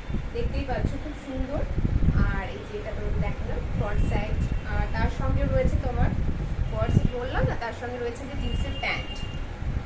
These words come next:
আর বুঝতেই পারছো এখন টেলারের যা অবস্থা, তোমার, আহ, ফোন করে করে, আহ, না যদি আমি, আহ, বলি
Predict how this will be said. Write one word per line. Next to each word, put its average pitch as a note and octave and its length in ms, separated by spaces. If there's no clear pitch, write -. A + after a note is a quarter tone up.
আর C#4 120
বুঝতেই C#4+ 420
পারছো D#4 440
এখন D4+ 640
টেলারের B3+ 460
যা C#4 100
অবস্থা, B3 720
তোমার, A3+ 480
আহ, G#3+ 220
ফোন D4 340
করে D4+ 340
করে, D#4 340
আহ, A#3+ 360
না C4 340
যদি E4 240
আমি, D4 420
আহ, B3 340
বলি C#4+ 300